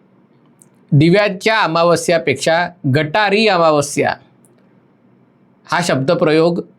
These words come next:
अधिक रूढ झालेला आहे आणि एरवी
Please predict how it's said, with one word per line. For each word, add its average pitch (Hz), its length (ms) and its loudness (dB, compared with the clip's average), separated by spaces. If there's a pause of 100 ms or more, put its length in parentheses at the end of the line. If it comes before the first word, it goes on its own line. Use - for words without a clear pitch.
(100)
अधिक 139 380 -2
रूढ 175 220 4
झालेला 151 380 2
आहे 156 280 0 (1120)
आणि 214 520 0 (1300)
एरवी 190 560 0